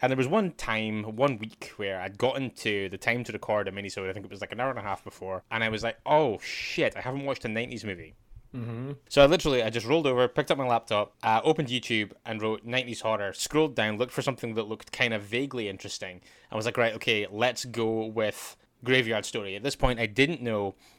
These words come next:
Speaker 1: that it was a made-for-T V Canadian movie. I knew nothing about it at all. I was just like, "Right, let's just fly blind into this, see what it takes us."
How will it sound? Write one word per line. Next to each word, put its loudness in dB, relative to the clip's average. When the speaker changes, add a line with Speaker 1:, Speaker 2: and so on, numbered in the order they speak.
Speaker 1:
that 4
it -6
was -2
a -2
made-for-T -4
V -4
Canadian -6
movie. -4
I -4
knew -2
nothing 0
about 0
it -4
at -8
all. 2
I -4
was -8
just -6
like, -2
"Right, -2
let's -2
just -6
fly 4
blind 4
into -2
this, 0
see 2
what 4
it -6
takes -6
us." -6